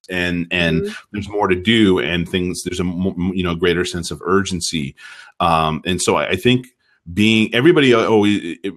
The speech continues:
Speaker 1: and then from that perspective, those folks, even though they're working really slow, um, they expect a certain, you know, hurry up and wait. And then suddenly, "Oh, we gotta, you gotta,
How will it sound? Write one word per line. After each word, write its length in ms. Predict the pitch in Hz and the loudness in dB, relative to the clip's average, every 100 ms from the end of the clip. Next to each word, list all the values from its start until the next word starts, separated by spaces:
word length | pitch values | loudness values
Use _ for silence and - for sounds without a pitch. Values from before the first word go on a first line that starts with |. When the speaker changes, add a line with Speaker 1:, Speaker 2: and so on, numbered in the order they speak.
| 80 | -4
Speaker 1:
and 100 | 120 | 2
then 140 | 156 139 | 2 4
from 140 | 135 | 4
that 200 | 131 143 | 4 2
perspective, 480 | 139 - 120 120 92 | -4 -4 -4 -4 -2
those 160 | 120 120 | 0 -2
folks, 500 | - 98 92 - - | 0 0 0 -4 -10
even 220 | 123 120 123 | -6 -2 0
though 180 | 117 | 0
they're 200 | 104 110 | 0 2
working 360 | 123 113 107 101 | 4 2 0 -2
really 240 | 98 98 | -2 -2
slow, 500 | 92 - 98 82 78 80 _ _ | -4 -4 -2 -2 -4 -6 _ _
um, 420 | 101 92 90 92 - _ _ | -2 0 0 -4 -12 _ _
they 300 | 95 101 98 | -2 0 0
expect 540 | - 92 - 98 98 | -2 -6 -4 -4 -4
a 60 | 95 | -6
certain, 640 | - 95 - 92 90 85 _ _ - | -4 -4 -4 -6 -6 -8 _ _ -8
you 100 | 95 | -4
know, 420 | 90 82 80 - - 104 | -2 -2 -4 -8 -2 0
hurry 140 | 107 98 | 4 2
up 140 | 95 | 2
and 120 | 90 | -2
wait. 440 | 87 92 139 - - | 2 2 0 -6 -4
And 120 | 98 98 | 0 2
then 300 | 95 92 82 | 2 0 -2
suddenly, 320 | 95 87 90 | -2 -2 0
"Oh, 220 | 170 180 | 0 2
we 100 | 110 | 0
gotta, 300 | 104 104 104 - | 0 2 0 -2
you 80 | 92 | -4
gotta, 260 | 107 113 | 0 0